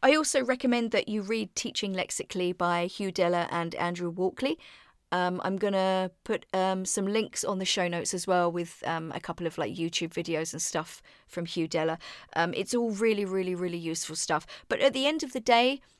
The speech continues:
what you have to do is take some of this stuff and try it in your class. So thank you for listening, guys. Okay, I really, really appreciate every single person who listens to this.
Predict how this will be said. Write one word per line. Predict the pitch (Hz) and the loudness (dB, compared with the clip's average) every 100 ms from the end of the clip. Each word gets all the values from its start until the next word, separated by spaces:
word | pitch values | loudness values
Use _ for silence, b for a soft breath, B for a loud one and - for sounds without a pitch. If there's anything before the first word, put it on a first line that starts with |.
| b - - | b -20 6
what | 233 - | 6 6
you | 240 | 2
have | 247 247 | 0 -2
to | 247 | -4
do | 220 220 226 226 b b | 4 6 6 0 b b
is | 202 | -4
take | - - 277 - | -4 -2 -2 0
some | 240 214 | 0 0
of | |
this | 196 - | 0 0
stuff | - 190 196 - b b - | 2 2 0 -8 b b -6
and | 185 | -2
try | - 220 202 | 0 2 0
it | 196 | 0
in | - 180 | -2 -4
your | 170 | -4
class. | - 196 165 185 - - _ _ _ _ _ _ _ _ - | -4 -4 -4 -4 -6 -8 _ _ _ _ _ _ _ _ -6
So | 269 | -6
thank | 247 262 247 | 4 4 4
you | 233 | 0
for | 226 | 2
listening, | 214 - 196 190 | 2 0 -2 2
guys. | 190 190 190 - - - | 4 4 2 -4 -8 -14
Okay, | 196 226 220 | -4 0 2
I | 208 | 2
really, | 214 208 254 240 226 220 _ - | 0 2 4 4 2 -4 _ -10
really | 202 220 220 208 | 0 4 4 2
appreciate | 196 - 196 - 190 - | -2 -2 0 2 2 2
every | 208 208 | -2 -2
single | - 202 190 | -4 -4 -4
person | 202 190 185 | -2 -2 -2
who | 185 175 | -2 -2
listens | 170 170 170 | -2 -2 -2
to | - | -2
this. | 170 165 | 0 0